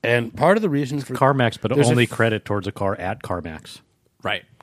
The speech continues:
Speaker 1: Yeah, and part of the reason for that is we feel it's gonna help us, um, filter out bike theft, like, s-, hot bikes. 'Cause, like,
Speaker 3: Oh,
Speaker 1: if you
Speaker 3: nice.
Speaker 1: have a bike that you think is hot that you just wanna flip,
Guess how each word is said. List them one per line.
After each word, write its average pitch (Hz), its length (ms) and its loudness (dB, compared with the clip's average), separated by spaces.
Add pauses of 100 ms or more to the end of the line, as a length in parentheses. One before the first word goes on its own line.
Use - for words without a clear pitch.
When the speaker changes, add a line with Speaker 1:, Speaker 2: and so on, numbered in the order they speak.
(720)
Speaker 1:
Yeah, 117 280 -2
and 139 240 0
part 196 220 4
of 190 40 0
the 180 100 -2
reason 147 280 -2
for 127 140 -8
that 110 180 -4
is 98 120 -6
we 101 140 -10
feel 113 200 -10
it's 104 100 -12
gonna 104 200 -10
help 101 260 -8
us, 104 300 -8
um, 95 360 -6
filter 101 420 -10
out 90 260 -8
bike 92 220 -14
theft, - 560 -16
like, 95 180 -10
s-, - 180 -18
hot 101 260 -8
bikes. 101 420 -10 (600)
'Cause, - 160 0
like, 143 120 4
Speaker 3:
Oh, 139 40 2
Speaker 1:
if 135 100 -2
you 160 60 -4
Speaker 3:
nice. 151 100 2
Speaker 1:
have 151 120 2
a 139 60 -2
bike 117 320 -2
that 98 120 -8
you 101 140 -6
think 104 240 -8
is 95 100 -10
hot 98 260 -8
that 101 120 -16
you 95 80 -14
just 95 180 -12
wanna 95 160 -8
flip, 104 440 -8